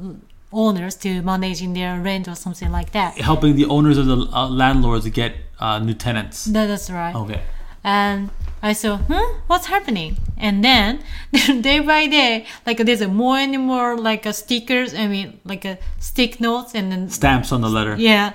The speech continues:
Speaker 2: Letters on the
Speaker 1: Letters on
Speaker 2: on
Speaker 1: the
Speaker 2: the,
Speaker 1: door,
Speaker 2: on the, on the
Speaker 1: door,
Speaker 2: door.
Speaker 1: door, door, door.
Speaker 2: Uh.
Speaker 1: And I realized, oh, he run away. <laughs>
Speaker 2: He ran away. He didn't pay a dime.
Speaker 1: Yeah,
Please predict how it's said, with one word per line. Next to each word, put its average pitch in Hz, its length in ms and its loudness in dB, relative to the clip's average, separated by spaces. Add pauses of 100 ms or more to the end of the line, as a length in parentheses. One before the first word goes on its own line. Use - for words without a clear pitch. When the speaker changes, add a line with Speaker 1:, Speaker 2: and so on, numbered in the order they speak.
(200)
Speaker 2:
Letters 143 320 6
on 117 100 4
the 117 80 4
Speaker 1:
Letters 240 400 6
on 226 80 4 (100)
Speaker 2:
on 214 60 6
Speaker 1:
the 247 60 6
Speaker 2:
the, - 60 0
Speaker 1:
door, 233 260 6
Speaker 2:
on 214 40 6
the, 214 60 4
on - 40 4
the 214 100 6
Speaker 1:
door, 208 260 4
Speaker 2:
door. - 0 -
Speaker 1:
door, 104 240 -2
door, 185 300 -6
door. 139 160 -6
Speaker 2:
Uh. 110 360 -2 (200)
Speaker 1:
And 196 280 0 (200)
I 214 220 6
realized, 208 600 4
oh, 220 400 4
he 220 380 2
run 185 260 -4
away. 302 220 6 (100)
<laughs> - 140 -14
Speaker 2:
He 117 80 4
ran 120 240 4
away. 117 300 4
He 117 60 4
didn't 110 220 0
pay 110 140 -2
a 104 80 -2
dime. 101 340 -4 (240)
Speaker 1:
Yeah, 185 920 0